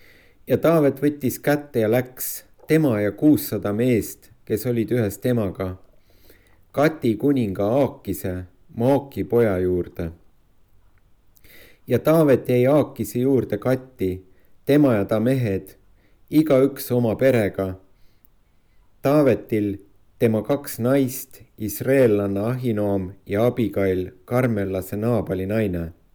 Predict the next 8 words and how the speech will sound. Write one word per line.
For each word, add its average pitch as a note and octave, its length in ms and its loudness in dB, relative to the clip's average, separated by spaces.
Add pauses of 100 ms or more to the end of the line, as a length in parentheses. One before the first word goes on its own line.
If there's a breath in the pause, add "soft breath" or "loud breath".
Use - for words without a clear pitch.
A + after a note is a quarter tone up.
(1600 soft breath)
Kui C3 140 4
Saulile D3+ 520 4
teatati, B2 680 0
et - 160 -4
Taavet C#3 480 0
oli G#2+ 160 -2
põgenenud G2+ 640 -2
Gatti, D3+ 540 -2